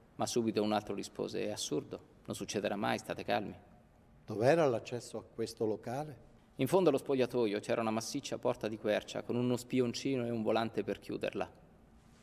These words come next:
Speaker 2: Quanto impiegavano a spogliarsi?
Speaker 1: Dieci minuti circa.
Speaker 2: Non era mai necessaria la forza.
Speaker 1: Le guardie gridavano:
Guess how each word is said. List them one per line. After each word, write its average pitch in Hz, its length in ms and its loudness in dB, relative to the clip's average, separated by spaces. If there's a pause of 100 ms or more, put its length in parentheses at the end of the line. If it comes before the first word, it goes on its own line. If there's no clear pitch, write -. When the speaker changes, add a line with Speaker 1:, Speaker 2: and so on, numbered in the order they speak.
Speaker 2:
Quanto 170 500 4
impiegavano 95 920 0
a 117 100 -4
spogliarsi? 95 920 -6 (320)
Speaker 1:
Dieci 147 380 4
minuti 123 380 2
circa. 107 480 0 (880)
Speaker 2:
Non 143 400 6
era 143 220 6
mai 160 260 4
necessaria 117 800 -4 (420)
la 117 120 -6
forza. 107 580 -8 (640)
Speaker 1:
Le - 120 2
guardie 147 320 6
gridavano: 117 800 2